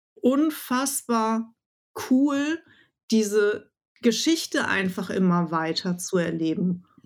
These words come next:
und einfach zu sehen, was da passiert ist und w-, was dieser Charakter schon erlebt hat. Also, ähm, da kannst du schon fast einen Roman draus schreiben.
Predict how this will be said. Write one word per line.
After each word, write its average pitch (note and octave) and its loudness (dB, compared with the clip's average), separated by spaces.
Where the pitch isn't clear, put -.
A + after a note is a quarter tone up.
und A3 2
einfach A3+ -2
zu - -4
sehen, A3+ 2
was A3+ -4
da G3+ -2
passiert A#3+ 0
ist A3 -2
und G#3 -2
w-, - -10
was G#3+ -2
dieser A3+ 2
Charakter A3 -4
schon G#3+ -2
erlebt G3+ 0
hat. F3 -6
Also, F#3+ -2
ähm, G3+ 0
da G3+ 0
kannst A#3+ 2
du C4 0
schon G#3+ 0
fast A3 -2
einen A3 4
Roman G3+ 0
draus F3 -4
schreiben. E3+ -2